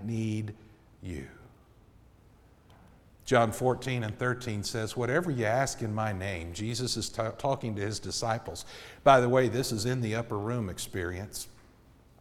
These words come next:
The last night that he's gonna be with them, he's telling them the most important stuff they need to know before he goes. And he says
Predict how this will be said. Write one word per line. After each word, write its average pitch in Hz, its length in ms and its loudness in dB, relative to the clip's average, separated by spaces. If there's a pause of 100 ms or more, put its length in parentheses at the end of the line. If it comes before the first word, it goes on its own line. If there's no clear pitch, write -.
(160)
The 120 100 0
last 117 380 6
night 120 320 2
that 101 100 -2
he's 110 220 -2
gonna 110 180 -2
be 98 160 -2
with 131 280 2
them, 113 160 0 (200)
he's 117 220 0
telling 131 320 4
them 113 160 2
the 107 100 4
most 113 260 4
important 113 440 2
stuff 123 320 4
they 120 160 6
need 120 240 2
to 107 60 2
know 120 280 6
before 107 400 4
he 120 140 4
goes. 120 440 8 (260)
And 127 140 2
he 113 60 0
says 156 400 4